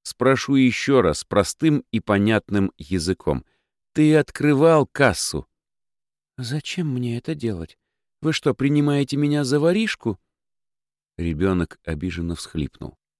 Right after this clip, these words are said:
Попался, негодник. Едва я упомянул кассу, у него тут же вылетело слово «воришка». Сам не заметил, как признал, что украл деньги.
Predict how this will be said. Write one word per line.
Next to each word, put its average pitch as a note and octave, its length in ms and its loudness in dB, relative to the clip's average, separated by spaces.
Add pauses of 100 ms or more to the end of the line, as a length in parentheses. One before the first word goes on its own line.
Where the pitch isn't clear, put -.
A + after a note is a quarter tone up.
(180)
Попался, F2 760 -4
негодник. D2 760 -6
Едва C3+ 400 -2
я D3 200 0
упомянул A2+ 540 2
кассу, - 560 -6 (480)
у F#2 60 -4
него G2+ 260 2
тут E3 240 -6
же A#2+ 180 0
вылетело A2 500 2
слово G#2+ 420 0
«воришка». G2+ 760 -6 (240)
Сам E3 360 -2
не C3+ 80 2
заметил, A#2 480 2
как F2+ 180 0
признал, F2 480 0
что - 240 -6
украл D2+ 420 -2
деньги. B1+ 540 -8